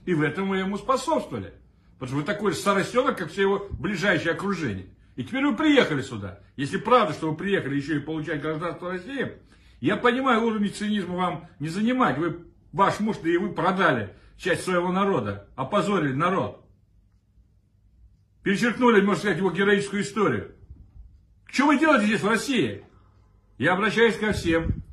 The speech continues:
этническим армянам, гражданам Российской Федерации. Не подавайте руки ни этой твари, ни всем его близким. Не, речи не может быть о представлении гражданства.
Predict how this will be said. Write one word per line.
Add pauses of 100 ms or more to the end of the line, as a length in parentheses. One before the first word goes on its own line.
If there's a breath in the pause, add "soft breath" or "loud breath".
(300 soft breath)
этническим
армянам,
гражданам
Российской
Федерации. (1120)
Не
подавайте
руки (560 soft breath)
ни
этой
твари, (240)
ни
всем
его
близким. (560)
Не,
речи
не
может
быть
о
представлении
гражданства.